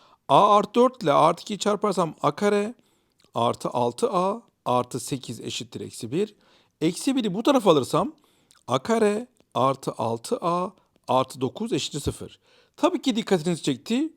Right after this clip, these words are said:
Bu a artı üçün parantez karesidir. O da eşittir sıfır. Demek ki a kaçmış?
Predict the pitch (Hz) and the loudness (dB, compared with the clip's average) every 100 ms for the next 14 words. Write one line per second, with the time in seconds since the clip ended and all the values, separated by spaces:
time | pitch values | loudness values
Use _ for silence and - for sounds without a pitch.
0 | _ 160 226 269 320 _ _ 160 220 226 | _ 0 4 4 2 _ _ -2 0 2
1 | 147 131 143 120 - 262 277 - 151 123 | 0 0 -6 -6 -6 -6 -6 -4 -4 -4
2 | 117 175 262 - 123 107 - - - _ | -6 -8 -8 -8 -6 -6 -10 -20 -20 _
3 | _ _ 170 147 107 196 175 120 90 - | _ _ 0 0 -2 -4 -6 -8 -12 -18
4 | _ _ _ 165 220 208 - 135 143 202 | _ _ _ 0 2 2 4 4 4 2
5 | 208 208 220 - - | -2 -4 -6 -8 -12